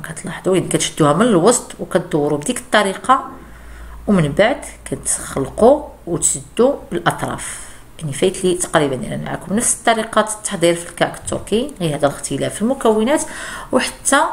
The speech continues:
في انه كيجي مورق ماشي كعك عادي بهذه الكيفيه. اولا كنديروا جوج ديال القطع،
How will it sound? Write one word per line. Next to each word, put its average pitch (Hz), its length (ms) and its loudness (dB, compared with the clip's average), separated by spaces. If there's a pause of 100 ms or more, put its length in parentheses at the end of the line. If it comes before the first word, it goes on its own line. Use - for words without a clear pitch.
(200)
في - 200 -2
انه 185 440 4
كيجي 156 360 0
مورق 202 560 4
ماشي 180 500 -4
كعك 160 260 0
عادي 135 500 0 (600)
بهذه 175 240 2
الكيفيه. 156 760 0 (520)
اولا 247 200 4
كنديروا 208 680 2
جوج 214 560 2 (100)
ديال 175 480 2 (220)
القطع، 165 580 2